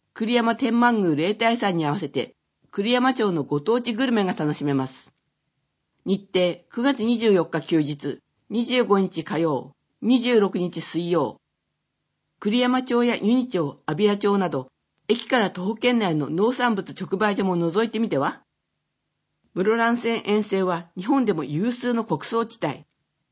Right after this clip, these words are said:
秋晴れの空の下、黄金色に輝く稲穂を車窓から眺めてみませんか？湯仁町南空知馬一緒祭り。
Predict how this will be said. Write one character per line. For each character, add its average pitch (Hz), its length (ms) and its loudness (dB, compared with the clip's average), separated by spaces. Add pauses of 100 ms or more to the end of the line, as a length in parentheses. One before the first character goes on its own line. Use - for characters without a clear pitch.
(440)
秋 175 240 -6
晴 233 180 0
れ - 0 -
の 214 140 0
空 233 240 0
の 180 80 -2
下、 143 340 -4 (420)
黄 170 120 -6
金 226 240 0
色 220 160 0
に 220 160 -2
輝 226 320 -2
く 180 100 -4
稲 170 180 0
穂 156 180 -2
を 160 80 -8 (120)
車 - 180 -10
窓 233 220 2
か 233 120 -4
ら 214 100 0
眺 214 260 0
め 233 60 2
て 208 120 -4
み 165 80 2
ま 185 120 0
せ 165 140 -4
ん 143 80 -4
か？ 156 280 -4 (1080)
湯 185 120 0
仁 220 140 0
町 214 320 2
南 214 320 0
空 233 220 -2
知 - 120 -12
馬 180 260 2
一 214 100 -4
緒 214 120 -2
祭 190 320 -4
り。 - 80 -18